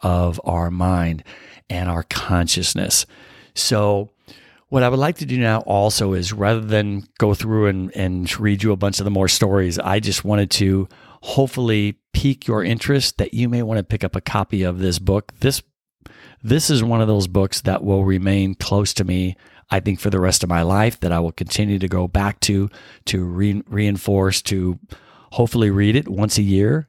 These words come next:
like Steve Jobs did. But I wanted to spend a few moments to talk about some of my other takeaways from this book. And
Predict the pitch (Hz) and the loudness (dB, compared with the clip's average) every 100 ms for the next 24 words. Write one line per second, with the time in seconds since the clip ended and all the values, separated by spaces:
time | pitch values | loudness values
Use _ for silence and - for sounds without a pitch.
0 | _ 92 82 - - 90 85 - 78 92 | _ -6 -4 -4 -4 -4 -4 -4 -4 -4
1 | - 101 101 135 - - _ _ _ _ | -4 0 0 -2 -10 -20 _ _ _ _
2 | - - 120 117 131 175 147 - 117 120 | -18 -2 2 4 4 2 0 0 0 0
3 | - 110 101 98 98 95 - 85 98 95 | -2 -2 0 0 -2 -4 -6 -2 -2 -2
4 | 104 92 98 - 101 98 95 92 95 92 | 0 0 0 -2 0 0 0 0 0 2
5 | 95 92 - 95 92 87 - 95 - 90 | 2 0 0 0 0 -2 -2 -2 -2 -4
6 | 85 82 - 101 87 87 85 87 85 80 | -2 -2 -2 0 0 -2 -4 -2 0 0
7 | 101 92 85 - - - - - - - | -2 -2 -2 -4 -12 -20 -20 -20 -20 -10
8 | - 95 92 92 90 90 | -4 -2 0 0 -2 -4